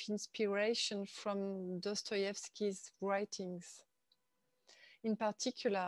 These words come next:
I started to take more time to obtain thorough and precise descriptions of the symptoms felt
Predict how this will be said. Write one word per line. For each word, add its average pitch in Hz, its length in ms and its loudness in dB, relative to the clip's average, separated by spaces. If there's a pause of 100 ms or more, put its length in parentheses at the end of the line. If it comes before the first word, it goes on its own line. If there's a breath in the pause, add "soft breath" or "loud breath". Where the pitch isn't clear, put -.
I 190 120 4
started 220 540 6
to - 140 -2
take 214 360 6
more 226 220 8
time 208 600 8 (420 loud breath)
to 233 120 12
obtain 220 720 8 (600 soft breath)
thorough 220 680 10 (180)
and 202 240 0
precise 220 640 2
descriptions - 1040 0 (180)
of 196 160 -4
the 196 120 0
symptoms 208 680 0
felt 208 480 0